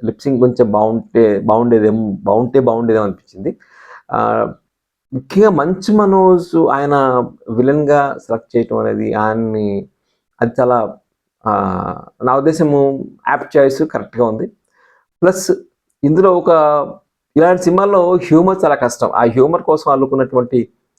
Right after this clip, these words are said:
ఒక ఇన్స్‌పెక్టరు, ఆ, అలాగే పక్కన హీరోకి ఇద్దరు అసిస్టెంట్‌లా ఉండటం అనేటువంటి పాత్రలు, ఆ రెండు కూడా యాప్ట్‌గా సరిపోయాయి. కిషోర్ తిరుమల ఆయన డైరెక్టర్ని ఒక అమాయకుడైనటువంటి ఒక ఇన్స్‌పెక్టర్ రోల్‌లో,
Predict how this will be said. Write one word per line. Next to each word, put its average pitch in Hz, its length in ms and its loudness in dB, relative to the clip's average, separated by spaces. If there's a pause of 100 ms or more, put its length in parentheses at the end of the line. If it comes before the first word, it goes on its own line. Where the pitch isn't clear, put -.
(140)
ఒక 104 460 0
ఇన్స్‌పెక్టరు, 113 960 0 (160)
ఆ, 104 80 -8 (500)
అలాగే 104 400 0
పక్కన 104 400 -4
హీరోకి 113 560 0
ఇద్దరు 107 180 0
అసిస్టెంట్‌లా 104 580 -4
ఉండటం 98 260 -2
అనేటువంటి 98 420 -2
పాత్రలు, 95 420 -4
ఆ 98 80 0
రెండు 98 260 -4
కూడా 104 240 2
యాప్ట్‌గా - 380 -4
సరిపోయాయి. 90 600 -12 (600)
కిషోర్ 160 340 2
తిరుమల 135 280 2
ఆయన 107 440 -2
డైరెక్టర్ని 120 840 2 (300)
ఒక - 100 -6
అమాయకుడైనటువంటి 139 960 0
ఒక 107 140 0
ఇన్స్‌పెక్టర్ 123 500 -2
రోల్‌లో, 117 520 2